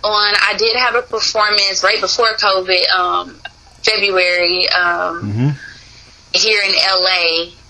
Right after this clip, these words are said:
Speaker 1: and it was also sponsored by the Making It magazine. So I was selected to do a performance.
Speaker 2: Mm-hmm.
Speaker 1: Um, I can't even think of the name of it right now. And then, um, I performed down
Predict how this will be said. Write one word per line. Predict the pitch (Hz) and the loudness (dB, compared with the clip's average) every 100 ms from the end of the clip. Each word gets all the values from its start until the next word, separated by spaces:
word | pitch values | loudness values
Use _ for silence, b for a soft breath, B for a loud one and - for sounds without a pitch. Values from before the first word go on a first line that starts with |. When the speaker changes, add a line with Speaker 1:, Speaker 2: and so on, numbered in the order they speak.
| 185 | -2
Speaker 1:
and | 196 | 0
it | |
was | 202 196 | 0 0
also | 190 190 202 185 | 0 0 0 0
sponsored | 180 180 175 190 180 | 0 0 0 -2 0
by | 175 170 170 170 - | 0 0 0 -2 -2
the | 185 | -2
Making | 180 180 175 | -2 0 -2
It | 175 | 0
magazine. | 170 170 160 170 160 147 165 - | -2 -2 -4 -2 0 -2 -4 -2
So | 175 | 0
I | 175 | 2
was | 170 | 2
selected | 180 180 180 175 180 180 - | 2 2 0 0 0 0 -2
to | - | -2
do | 180 175 | 0 0
a | 175 | 0
performance. | 175 180 175 170 - - - | -2 0 0 0 0 -2 -2
Speaker 2:
Mm-hmm. | 101 87 - - | 0 0 0 -2
Speaker 1:
Um, | - B B B B - | -10 B B B B -2
I | |
can't | 190 220 | 0 2
even | 208 185 | 2 2
think | 185 | 2
of | 175 | 2
the | 170 | 2
name | 165 170 | 2 2
of | 160 | 4
it | 165 | 4
right | - - | 2 2
now. | 226 - - - B B B B - | 2 0 -2 -2 B B B B 0
And | 202 185 | 0 0
then, | 202 196 196 | 0 0 0
um, | 170 190 185 180 175 170 175 175 - - - - - - - - 208 | 0 0 2 2 0 -2 -6 -12 -20 -20 -20 -20 -20 -12 -10 -2 -2
I | 208 | 0
performed | 262 - 214 214 208 | 0 2 0 0 0
down | 196 196 | 0 0